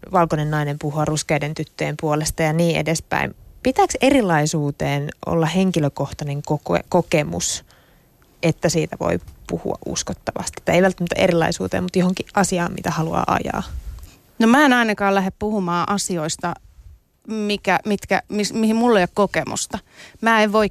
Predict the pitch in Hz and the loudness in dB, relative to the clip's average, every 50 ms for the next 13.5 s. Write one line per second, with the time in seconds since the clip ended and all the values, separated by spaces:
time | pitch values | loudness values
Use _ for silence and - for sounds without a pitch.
0 | - - 208 208 190 175 - - 156 165 - - 185 190 180 170 165 - - 180 | 0 0 2 2 2 0 -2 -6 -6 -6 -4 -4 -2 -2 -2 -2 -4 -4 -4 -4
1 | 170 147 175 165 170 - - - - - - 175 - - - - 120 - - - | -4 -4 -6 -6 -6 -6 -8 -8 -6 -6 -6 -4 -4 -4 -4 -4 -6 -6 -8 -8
2 | - 208 - - - 240 - - _ _ _ _ _ - - _ _ _ _ _ | -6 -6 -6 -6 -6 -8 -8 -10 _ _ _ _ _ -20 -20 _ _ _ _ _
3 | - _ _ _ _ _ _ - 202 185 175 170 180 185 - - - - 180 190 | -20 _ _ _ _ _ _ 2 2 4 4 2 0 -2 -2 -4 -2 -2 0 0
4 | 196 190 196 196 208 208 208 214 214 214 214 202 - - - - - - - - | 0 0 -2 -2 -2 -4 -4 -4 -2 -2 -2 0 0 -2 -2 -2 -4 -4 -6 -4
5 | - - - - - 196 - - - 196 196 202 196 180 175 170 170 170 160 - | -4 -6 -4 -2 0 0 0 2 2 4 4 4 4 4 4 4 4 2 2 0
6 | 170 - - 180 175 175 175 - 190 185 185 170 170 175 - - 175 170 170 175 | -2 -2 -2 -2 -2 0 0 0 0 0 0 -2 -2 -2 -2 0 2 2 2 2
7 | 180 180 180 180 175 170 165 - - 208 202 - 202 180 165 165 - 185 180 175 | 2 2 2 4 4 2 2 0 0 0 0 2 2 2 2 2 2 2 2 2
8 | 175 - 170 - _ - 175 - - 180 180 170 - - - - - - 202 - | 2 -2 -8 -12 _ -14 -6 -2 0 0 0 0 -2 -8 -10 -8 -8 -6 -6 -6
9 | - - - 180 185 196 185 - - 202 - - - - 214 - - - - - | -6 -6 -4 -2 -2 0 0 -2 -2 -4 -4 -2 -2 -4 -6 -8 -10 -18 -20 -20
10 | - - - 247 269 285 269 214 190 180 - - - 180 180 180 - - 170 170 | -10 -2 0 2 4 6 4 4 4 0 -2 -4 -4 -4 -2 -2 -2 -2 -2 -2
11 | - 202 220 220 - - 185 - - - 170 170 175 175 175 175 - _ - 233 | 0 0 0 0 0 -4 -6 -4 -2 0 2 2 4 2 2 0 0 _ 0 0
12 | 220 - - - - - - - - - _ _ _ _ _ _ _ _ _ 208 | 0 0 -2 -2 0 0 0 -2 -4 -6 _ _ _ _ _ _ _ _ _ -20
13 | - - - 208 190 180 170 170 - - | -20 -4 0 2 2 2 2 0 -2 -4